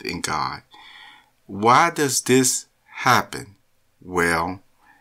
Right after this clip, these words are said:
if you were to turn right now to John chapter six, in John chapter six, Jesus stated clearly in verse forty-four, "No one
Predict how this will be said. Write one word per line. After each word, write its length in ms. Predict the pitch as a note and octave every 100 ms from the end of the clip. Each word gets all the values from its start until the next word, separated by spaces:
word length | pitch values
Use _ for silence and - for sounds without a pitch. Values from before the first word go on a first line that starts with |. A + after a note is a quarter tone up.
| _ _ _ _ -
if 240 | G#2+ G#2+
you 160 | C#3 G3
were 180 | E3+ D3
to 120 | G#2+
turn 520 | - D3 D3 B2 G2+
right 300 | G2 F#2+ -
now 280 | F#2+ F#2+ F#2
to 180 | - F#2
John 800 | F2 G#2 C3 A2 E2+ D#2+ F2+ G2+ _ _ _
chapter 460 | - G2+ G3+ - A2+
six, 720 | - - C3+ F#2 - - - _ _ _ _ _ - _ _ _ -
in 220 | A2+ G#2+
John 460 | G#2 D3 F#3+ G3+ F3
chapter 420 | D3+ C#3 C#3 C3+
six, 640 | - - E2+ - - - - _ _ _ _ _ _ _ _ _ _ _
Jesus 400 | - D#3+ D#3 D3+
stated 540 | - A#2 A2+ A2 G#2+ -
clearly 560 | - G2+ E2 D#2 D2+
in 120 | D#2+
verse 400 | E2 G#2 A2 -
forty-four, 1040 | - - G#2+ A#2+ B2+ - F2 E2 E2 F#2 - _ _ _ _ _ _ _ _ _ _ _ _ _ _ _ _ _
"No 400 | - C3 D3+ E3+
one 580 | B2+ F2+ D#2+ D#2 D#2 E2+